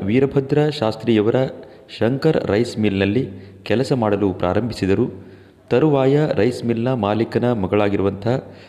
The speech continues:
ಮೈತ್ರಾದೇವಿಯನ್ನ ವಿವಾಹವಾದರು. ಬಿ ಎಸ್ ವೈ ಎಂದೇ ಖ್ಯಾತರಾದ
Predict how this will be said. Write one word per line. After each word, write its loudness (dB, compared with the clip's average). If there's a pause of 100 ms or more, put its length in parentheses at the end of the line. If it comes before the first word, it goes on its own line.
(140)
ಮೈತ್ರಾದೇವಿಯನ್ನ 2 (240)
ವಿವಾಹವಾದರು. -2 (140)
ಬಿ -2
ಎಸ್ 2
ವೈ 4
ಎಂದೇ 2
ಖ್ಯಾತರಾದ 0